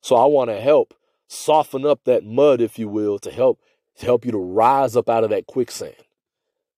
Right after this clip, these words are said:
so you can get to your destination, so you can get to your proper destination. So I wanna encourage you to follow and subscribe to the Ultimate You podcast, so that way when an episode is uploaded,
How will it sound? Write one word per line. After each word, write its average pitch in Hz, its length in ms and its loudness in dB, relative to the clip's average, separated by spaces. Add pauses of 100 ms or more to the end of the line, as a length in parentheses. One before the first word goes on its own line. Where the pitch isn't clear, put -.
(200)
so - 140 0
you 123 140 0
can 110 120 -16
get 120 220 -4
to 117 100 -10
your 104 140 -2
destination, 92 680 -4
so - 120 -4
you 131 120 0
can 113 120 -14
get 131 140 -4
to - 120 -4
your 101 80 2
proper 85 600 -6 (680)
destination. 90 720 -4 (960)
So 123 200 2
I 82 80 0
wanna 120 220 0
encourage 120 420 0
you 120 100 -4
to 95 260 -8 (200)
follow 151 380 2
and 143 120 -6
subscribe 127 840 -4 (220)
to 139 100 0
the 120 100 0
Ultimate 127 380 -2
You 120 140 -4
podcast, 127 600 0
so 120 140 -6
that 120 240 2
way 120 200 2
when 110 200 -2
an 104 120 -10
episode 120 540 0
is 113 260 -8
uploaded, 104 760 -2